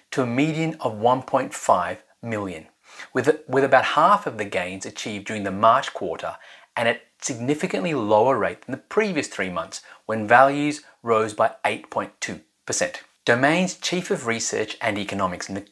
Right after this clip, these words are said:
Nicola Powell, said worsening affordability and additional supply had dramatically slowed the growth momentum.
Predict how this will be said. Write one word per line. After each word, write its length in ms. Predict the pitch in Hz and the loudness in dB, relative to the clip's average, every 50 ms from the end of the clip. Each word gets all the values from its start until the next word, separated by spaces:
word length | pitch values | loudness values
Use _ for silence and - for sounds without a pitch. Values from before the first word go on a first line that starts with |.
| _ - | _ -6
Nicola 320 | 135 - - 156 143 139 | -4 0 2 4 4 4
Powell, 460 | 139 - - - 127 127 117 92 90 | 4 2 -2 0 2 4 4 4 2
said 240 | 90 - 104 90 90 | -2 -4 -6 -6 -6
worsening 540 | 90 92 95 110 120 147 151 156 - 196 202 | -10 -4 -2 0 0 0 0 -2 -4 -2 -2
affordability 800 | 185 185 - 165 160 160 143 113 127 131 127 113 98 95 82 - _ - - - _ _ _ _ | -4 -2 -2 0 0 0 0 0 0 0 0 -2 -2 -4 -10 -12 _ -20 -20 -20 _ _ _ _
and 280 | 131 127 139 143 139 110 | 2 2 2 2 0 -2
additional 600 | 98 95 - - 123 147 151 - - 202 196 185 | -4 -6 -4 -2 0 0 0 0 0 -2 -2 -2
supply 640 | - - - - - - 143 131 127 110 90 90 90 - - - - - - | -2 -2 -4 -4 -2 0 0 2 2 2 0 -2 -6 -12 -18 -20 -20 -12 -2
had 180 | - 117 110 | 0 0 0
dramatically 640 | - 117 107 101 104 113 120 131 151 147 - 160 165 | 2 -2 -2 0 2 2 2 2 0 -2 -2 -2 -2
slowed 460 | 160 - - - 110 101 98 101 95 - | 0 0 0 2 2 2 2 0 -2 -4
the 80 | 131 | -4
growth 360 | - - - - - - - - _ _ _ - | -4 -4 -6 -6 -8 -12 -20 -20 _ _ _ -6
momentum. 520 | 101 104 107 117 113 - - - - - | -4 -2 0 -2 -2 -2 -6 -8 -10 -10